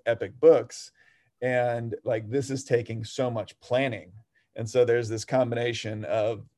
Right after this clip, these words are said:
you know, knowing what it takes in terms of planning wise to get a really large thing done. And then just kind of, I think there's the, there's the passion part that gets things going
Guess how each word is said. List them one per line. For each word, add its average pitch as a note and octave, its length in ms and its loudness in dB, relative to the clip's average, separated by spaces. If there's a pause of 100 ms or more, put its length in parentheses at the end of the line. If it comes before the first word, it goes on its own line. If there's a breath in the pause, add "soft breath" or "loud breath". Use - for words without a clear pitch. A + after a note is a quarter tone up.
(140)
you G#2+ 140 -10
know, F#2 240 -12 (640)
knowing C3 300 0
what C3 140 2
it B2 100 -4
takes A#2+ 520 4
in A#2 120 -8
terms A#2+ 240 -4
of G2 100 -12
planning C#3+ 300 0
wise A#2+ 320 0
to A2+ 100 -14
get A#2 160 0
a G#2 80 -4 (160)
really A#2+ 240 0
large A#2 460 0
thing G#2 260 -6
done. A2+ 440 0 (360 soft breath)
And C3 140 0
then C#3 120 0
just C3+ 180 -2
kind C3 200 2
of, A#2+ 400 2 (1300)
I C#3 100 2
think F#3+ 160 0
there's E3 240 0
the, C#3+ 120 4
there's C#3+ 240 0
the B2+ 80 -4
passion D#3 480 0
part E3 440 0
that A#2 240 -2
gets C3 220 0
things A2+ 280 -8
going C#3+ 600 -4